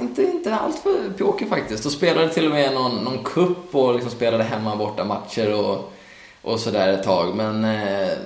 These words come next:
sen märkte jag att, eh, det var, det var under den perioden,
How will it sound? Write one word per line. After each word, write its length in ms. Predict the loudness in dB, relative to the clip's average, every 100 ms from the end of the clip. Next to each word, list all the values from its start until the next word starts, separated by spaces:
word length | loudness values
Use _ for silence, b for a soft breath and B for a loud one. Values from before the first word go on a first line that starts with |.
| -12 -12
sen 340 | -6 -2 -2
märkte 320 | 0 -2 2
jag 140 | 2 2
att, 280 | -2 -4 0
eh, 440 | 2 4 2 0 -4 -10 -16 B B 4
det 140 | 6
var, 200 | 8 4 0 -10 -4
det 140 | 4
var 180 | 6 6
under 180 | 4 4
den 220 | 2 2
perioden, 720 | 6 6 6 4 2 0 -4